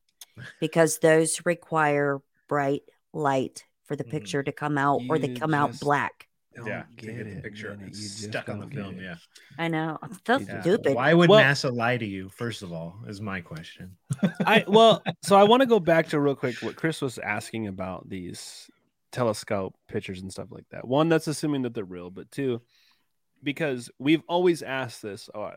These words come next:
Speaker 3: I'd say we, like, as a community in the flat Earth community, have
Speaker 1: Mm-hmm.
Speaker 3: always said, "Just flip that bitch around, zoom in on a motherfucker walking upside down in Australia,
Speaker 1: Mm-hmm.
Speaker 3: take the picture, and the game's over for us."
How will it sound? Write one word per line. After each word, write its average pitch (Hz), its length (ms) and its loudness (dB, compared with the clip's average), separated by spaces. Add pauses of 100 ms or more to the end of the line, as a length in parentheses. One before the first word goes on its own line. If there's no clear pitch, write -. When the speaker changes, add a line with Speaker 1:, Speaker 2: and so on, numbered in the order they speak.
(380)
Speaker 3:
I'd 101 120 -12
say 98 100 -12
we, 101 300 -8
like, 98 240 -6
as 101 160 -8
a 95 60 -10
community 101 520 -6
in 104 200 -8
the 92 80 -12
flat 104 260 -6
Earth 101 180 -8
community, 95 440 -8 (320)
have 135 80 0
Speaker 1:
Mm-hmm. 139 60 2
Speaker 3:
always 165 180 6
said, 110 280 2
"Just 147 220 -6
flip - 280 -4
that 202 180 -4
bitch 208 180 -4
around, 196 420 -6 (680)
zoom 120 460 -2
in 208 100 0
on 196 100 0
a 175 60 0
motherfucker 180 540 -2
walking 165 280 0
upside 185 320 -2
down 185 140 -2
in 185 100 -4
Australia, 151 500 -2 (300)
Speaker 1:
Mm-hmm. 165 100 -2
Speaker 3:
take 156 220 -2
the 170 60 -18
picture, 143 420 -4
and 131 100 -8
the 131 60 -6
game's 160 300 -4
over 165 240 -2
for 73 180 -14
us." - 260 -20